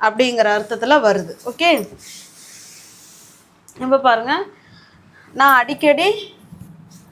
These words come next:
நான், நான், நான் அடிக்கடி ரெஸ்டாரண்ட் போவேன், இல்லை நான் அடிக்கடி நான் வெளியில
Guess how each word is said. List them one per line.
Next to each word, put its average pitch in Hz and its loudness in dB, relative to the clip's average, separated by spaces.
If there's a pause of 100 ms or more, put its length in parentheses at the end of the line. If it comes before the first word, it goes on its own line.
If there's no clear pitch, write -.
(960)
நான், - -4 (260)
நான், 254 -6
நான் 277 6
அடிக்கடி 302 2 (120)
ரெஸ்டாரண்ட் 294 2 (100)
போவேன், 208 0 (720)
இல்லை 277 0
நான் 277 4
அடிக்கடி 311 0
நான் 254 0
வெளியில 277 4